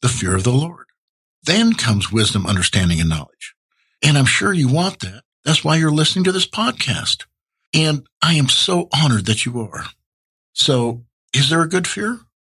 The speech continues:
Absolutely. In fact,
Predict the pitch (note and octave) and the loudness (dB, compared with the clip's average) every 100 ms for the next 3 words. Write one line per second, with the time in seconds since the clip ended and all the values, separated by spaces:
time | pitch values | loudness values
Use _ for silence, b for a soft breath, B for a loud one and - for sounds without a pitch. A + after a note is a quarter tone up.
0 | _ _ _ _ _ C#3+ D3 - C#3 F#3 | _ _ _ _ _ -2 0 0 0 -2
1 | - - _ _ B B B C#3+ B2 F#3 | -4 -20 _ _ B B B 2 2 0
2 | G3 C3+ | 0 -2